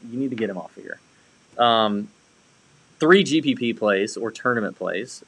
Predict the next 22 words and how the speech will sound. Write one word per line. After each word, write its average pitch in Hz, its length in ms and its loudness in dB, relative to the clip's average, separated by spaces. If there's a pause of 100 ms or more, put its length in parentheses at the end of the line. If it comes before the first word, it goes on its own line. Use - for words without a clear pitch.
(300)
one 123 340 0
cash 117 360 2
play, 104 360 2
and 120 180 0
a 151 40 4
fade 107 460 2
in 117 180 -6
the 113 100 -2
nine 127 380 2
thousand 117 340 4
dollar 101 500 4
and 104 400 -8
above 101 380 -2
range 101 260 -6
on 92 80 -20
DraftKings. 117 680 -2 (880)
I'll 151 140 10
get 214 100 10
us 208 80 4
started, 185 300 6
Pat. - 540 4
Um, 151 440 2